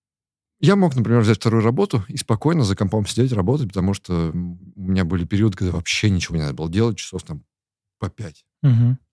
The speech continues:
Speaker 1: Но ты сидишь в постоянном напряжении, что в каждую, в любую минуту кто-то может зайти.
Speaker 2: Да.
Speaker 1: То есть ты не можешь себе позволить, например, погрузиться в сериал.
Speaker 2: Мгм.
Speaker 1: Потому что я пробовал, ты смотришь сериал, э, заходит человек, тебе надо срочно выключить, переключить контекст, выкинуть из головы историю и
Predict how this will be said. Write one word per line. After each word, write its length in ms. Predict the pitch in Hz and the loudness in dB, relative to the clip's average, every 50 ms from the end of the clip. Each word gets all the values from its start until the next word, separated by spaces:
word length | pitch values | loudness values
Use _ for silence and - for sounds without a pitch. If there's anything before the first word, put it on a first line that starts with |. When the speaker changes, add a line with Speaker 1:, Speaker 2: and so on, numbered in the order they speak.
| _ _ _ | _ _ _
Speaker 1:
Но 180 | 101 101 98 92 | 2 2 4 2
ты 100 | 78 92 | 2 -2
сидишь 240 | 87 - 98 90 - | -6 -4 -4 -6 -6
в 60 | - | -6
постоянном 360 | - - - - 90 85 82 | -8 -6 -2 0 2 2 2
напряжении, 300 | 73 - - 85 107 131 | 0 0 0 0 2 2
что 160 | 135 - - - | 0 0 -4 -8
в 200 | - - - _ | -10 -16 -18 _
каждую, 380 | - 92 98 95 87 92 85 | 0 0 0 2 0 0 0
в 80 | 78 85 | 0 0
любую 260 | 90 85 90 95 82 | 0 2 2 2 2
минуту 220 | 85 107 147 - | 2 0 0 -4
кто-то 220 | - - 90 - 92 | -6 -10 -10 -10 -10
может 200 | 90 82 78 - | -12 -12 -14 -16
зайти. 280 | 80 76 - _ _ _ _ | -18 -20 -20 _ _ _ _
Speaker 2:
Да. 220 | 135 120 113 98 98 107 113 - _ _ _ _ | -8 -6 -6 -6 -6 -8 -10 -12 _ _ _ _
Speaker 1:
То 60 | - | -6
есть 120 | 87 - - | -6 -4 0
ты 80 | 113 117 | 2 4
не 80 | 110 | 4
можешь 280 | 95 98 104 98 - - | 4 4 2 2 0 -2
себе 120 | - 82 | -6 -6
позволить, 400 | - 87 82 82 92 113 123 117 | -4 -2 -2 0 0 0 0 0
например, 480 | 110 90 71 71 78 82 92 95 95 - _ _ _ _ _ _ _ _ _ _ _ _ _ _ | -2 -4 -4 -4 -4 -4 -4 -4 -6 -10 _ _ _ _ _ _ _ _ _ _ _ _ _ _
погрузиться 460 | - 98 98 101 95 104 120 - - | -6 -2 0 0 2 2 0 0 -2
в 60 | - - | -4 -4
сериал. 420 | - 101 82 82 71 71 - - _ _ _ _ _ _ _ _ _ _ _ - | -4 -2 0 0 -2 -2 -6 -10 _ _ _ _ _ _ _ _ _ _ _ 0
Speaker 2:
Мгм. 80 | 123 | 4
Speaker 1:
Потому 220 | 107 107 98 101 98 | 4 4 4 4 2
что 140 | - - 87 | 0 -2 0
я 160 | 85 78 76 | 0 0 -2
пробовал, 540 | - - 110 127 156 170 202 202 208 202 - _ _ _ _ | -2 -2 0 0 0 0 0 -2 -2 -4 -8 _ _ _ _
ты 100 | 104 95 | -18 -18
смотришь 340 | - - 107 101 90 - - | -6 -2 0 0 0 0 0
сериал, 360 | 101 104 127 170 202 214 - _ _ _ _ _ _ _ _ _ _ _ _ _ _ _ - | 0 0 0 0 -2 -4 -6 _ _ _ _ _ _ _ _ _ _ _ _ _ _ _ 0
э, 280 | 147 131 123 110 104 98 | 2 2 2 2 0 0
заходит 360 | 90 110 95 - 113 101 85 | 0 -2 -2 0 -2 -2 -2
человек, 360 | - - 101 117 147 160 - | -2 -2 -2 0 0 -2 -4
тебе 160 | - 101 101 | -6 -4 -2
надо 120 | 98 95 87 | -2 -2 -2
срочно 280 | - 104 92 - 104 | -4 -6 -6 -6 -8
выключить, 380 | 107 143 156 143 120 113 87 - | -6 -6 -6 -6 -8 -10 -10 -2
переключить 380 | - 123 110 110 101 110 98 - | -2 -2 -2 -2 -6 -8 -8 -4
контекст, 440 | 110 101 98 - 104 85 - - | -4 -4 -2 -2 -4 -4 -6 -6
выкинуть 360 | - 107 101 92 104 92 - 101 | -4 -4 -2 0 -2 -2 -2 -4
из 180 | 95 90 92 | -8 -10 -6
головы 280 | 85 101 98 90 95 90 | -4 -4 -4 -2 -4 -6
историю 420 | - - - 147 156 117 95 85 | -6 -4 -4 -2 0 0 -2 0
и 300 | - 98 92 90 90 87 | 0 2 2 4 2 2